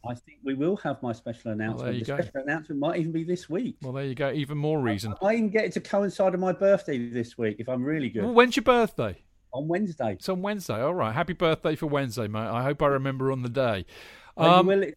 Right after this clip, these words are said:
Speaker 1: It's the eleventh of the eleventh.
Speaker 2: I
Speaker 1: Yeah,
Speaker 2: know.
Speaker 1: so
Speaker 2: It sh-,
Speaker 1: eleven o'clock, you'll remember.
Speaker 2: I hope, should, should do,
Speaker 1: Yeah.
Speaker 2: shouldn't I?
Speaker 1: Yeah.
Speaker 2: Uh, Dino, um, you're welcome to join us next week if you're around.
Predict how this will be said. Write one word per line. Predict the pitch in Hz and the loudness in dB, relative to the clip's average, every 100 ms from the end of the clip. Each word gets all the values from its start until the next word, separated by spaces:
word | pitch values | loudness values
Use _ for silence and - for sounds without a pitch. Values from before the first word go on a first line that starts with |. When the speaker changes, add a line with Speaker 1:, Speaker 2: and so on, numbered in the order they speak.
| _ | _
Speaker 1:
It's | 160 151 | -10 0
the | 170 | 4
eleventh | 190 202 190 | 6 4 -2
of | 185 | 0
the | |
eleventh. | 180 151 107 104 - 135 | 4 4 2 -4 -6 -2
Speaker 2:
I | |
Speaker 1:
Yeah, | 143 | 2
Speaker 2:
know. | 156 151 131 127 | 2 4 4 2
Speaker 1:
so | |
Speaker 2:
It | 131 | 2
sh-, | |
Speaker 1:
eleven | 135 160 180 | 0 -4 -4
o'clock, | 175 170 139 131 | -2 2 2 2
you'll | 131 | 0
remember. | 127 123 117 104 98 | 0 0 0 -2 -2
Speaker 2:
I | 110 | -2
hope, | 165 180 - | -2 -4 -10
should, | 135 - 185 - | -10 -6 -4 -4
should | 214 180 | -4 -2
do, | 131 | -2
Speaker 1:
Yeah. | 110 | -2
Speaker 2:
shouldn't | 180 151 120 | -4 -4 -4
I? | 104 - 151 | -4 -6 -8
Speaker 1:
Yeah. | 170 135 - | -8 -8 -2
Speaker 2:
Uh, | 175 175 | 2 4
Dino, | 170 208 220 240 233 | 6 6 6 4 4
um, | 196 196 | 4 6
you're | 190 190 | 6 10
welcome | 214 208 180 | 10 8 4
to | 165 | 4
join | 214 208 | 6 6
us | - | 2
next | 208 - | -2 2
week | 202 196 | 2 2
if | 190 | 2
you're | 208 208 | 4 6
around. | 214 254 247 | 4 4 0